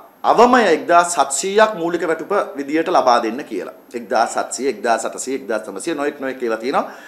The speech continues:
හැබැයි සාමාන්‍යයෙන් පොදු මතයට අවිල්ලා තියෙන මූලික වැටුප එක්දාස් හත්සීයක් දක්වා වැඩි කරන්න කියලා.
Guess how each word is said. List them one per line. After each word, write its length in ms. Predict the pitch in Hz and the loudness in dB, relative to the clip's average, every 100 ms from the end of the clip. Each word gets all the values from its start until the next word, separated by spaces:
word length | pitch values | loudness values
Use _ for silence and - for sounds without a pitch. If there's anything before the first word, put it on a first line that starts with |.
| - | -8
හැබැයි 260 | 120 175 | 0 2
සාමාන්‍යයෙන් 680 | 175 151 170 226 220 214 214 | 2 4 6 8 6 6 0
පොදු 340 | - 214 247 262 - - - _ - | 4 6 6 4 2 -10 -20 _ -2
මතයට 360 | 151 170 156 | 0 0 0
අවිල්ලා 260 | 143 143 139 | 0 0 -2
තියෙන 220 | 147 180 | -2 -2
මූලික 260 | 156 151 151 | 0 0 0
වැටුප 280 | 143 139 | -2 -2
එක්දාස් 440 | 143 120 147 160 - | -4 0 2 4 2
හත්සීයක් 460 | 131 - 160 156 139 | -2 -2 0 0 0
දක්වා 320 | 131 - 151 | -2 0 2
වැඩි 160 | 127 117 | 0 -2
කරන්න 300 | 117 120 151 | -4 -4 -6
කියලා. 300 | 98 73 | -10 -12